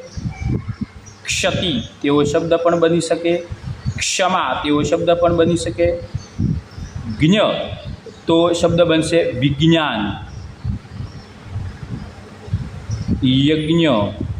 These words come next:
જ્ઞાન, જ્ઞાતા, એવો શબ્દ પણ બને. અહીં વિદ્યાર્થીઓ વાંચશે અને જોઈને લખશે.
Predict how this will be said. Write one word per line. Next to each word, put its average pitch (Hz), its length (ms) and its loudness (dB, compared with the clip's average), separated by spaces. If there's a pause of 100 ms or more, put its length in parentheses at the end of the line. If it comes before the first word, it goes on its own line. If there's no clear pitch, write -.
(2250)
જ્ઞાન, 127 760 2 (2500)
જ્ઞાતા, 143 840 2
એવો 127 120 0
શબ્દ 147 260 -2
પણ 156 220 2
બને. 156 360 4 (1800)
અહીં 190 220 0
વિદ્યાર્થીઓ 175 540 0
વાંચશે 143 460 2
અને 170 280 2
જોઈને 143 340 4
લખશે. 131 400 0